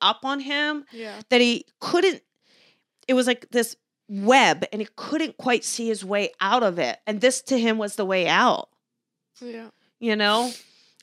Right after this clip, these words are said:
Speaker 1: Um, but a lot of it underlying was the moods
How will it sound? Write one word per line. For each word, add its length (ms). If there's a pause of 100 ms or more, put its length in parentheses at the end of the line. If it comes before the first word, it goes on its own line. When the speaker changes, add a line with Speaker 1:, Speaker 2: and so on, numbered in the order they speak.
(120)
Speaker 1:
Um, 640 (920)
but 140
a 80
lot 300
of 100
it 180
underlying 880
was 540 (1160)
the 240
moods 500